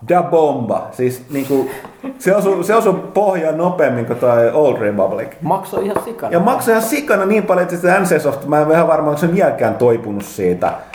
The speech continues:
Speaker 1: Ainakin ne sulki välittömästi sen jälkeen niin ne läntiset toimistot, joiden, tota, pomo Garriott oli. Ja Garriott saa nappasi sit aika hyvän kultaisen kädenpuristuksen mukaansa.
Speaker 2: Mm-hmm. On, ja kaveri kävi
Speaker 1: Ja
Speaker 2: siis, kun me sanotaan, että Richard Garriott,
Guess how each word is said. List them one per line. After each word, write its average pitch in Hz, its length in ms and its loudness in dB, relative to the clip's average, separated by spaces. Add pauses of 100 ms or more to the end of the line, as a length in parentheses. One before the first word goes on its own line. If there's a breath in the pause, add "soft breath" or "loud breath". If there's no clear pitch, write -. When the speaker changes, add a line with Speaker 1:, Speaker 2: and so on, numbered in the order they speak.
(200 loud breath)
Speaker 1:
Ainakin 156 300 2
ne 151 60 2
sulki 156 380 2
välittömästi 156 560 0
sen 127 220 0
jälkeen 117 400 0
niin 113 120 2
ne 120 100 2
läntiset 131 460 0
toimistot, 107 460 0
joiden, 104 280 2
tota, 110 260 -2
pomo 127 360 -2
Garriott 113 460 0
oli. 104 100 2
Ja 104 80 2
Garriott - 380 0
saa 143 140 2
nappasi 135 420 0
sit 127 200 -6
aika 135 420 2
hyvän 98 320 -4
kultaisen 101 460 -2
kädenpuristuksen 110 840 -2
mukaansa. 95 600 -2 (100)
Speaker 2:
Mm-hmm. - 300 -6
On, 185 280 4
ja 170 60 2
kaveri 160 320 2
kävi 208 220 2
Speaker 1:
Ja - 60 -2
Speaker 2:
siis, 190 120 -6
kun 180 160 -4
me 180 60 2
sanotaan, 185 340 0
että - 200 -14
Richard 160 400 -6
Garriott, 139 400 0